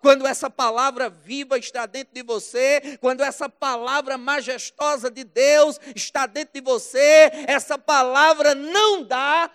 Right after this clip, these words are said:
não existe no seu dicionário. "Não posso",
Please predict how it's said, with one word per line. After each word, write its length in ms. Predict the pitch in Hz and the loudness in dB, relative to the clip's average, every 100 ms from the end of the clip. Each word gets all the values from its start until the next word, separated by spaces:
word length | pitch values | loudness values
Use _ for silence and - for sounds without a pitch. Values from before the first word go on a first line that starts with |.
| _ | _
não 260 | 226 254 277 | -10 -4 -2
existe 680 | 254 185 175 - - - _ | -4 -10 -20 -20 -20 -20 _
no 160 | 175 208 | -16 -14
seu 240 | - 214 | -8 -8
dicionário. 720 | 185 185 208 185 160 139 120 113 _ _ _ _ _ _ - | -8 -14 -10 -8 -8 -10 -12 -18 _ _ _ _ _ _ -6
"Não 260 | 254 339 | 0 0
posso", 640 | 339 262 269 220 - 170 | -2 -4 -4 -6 -10 -16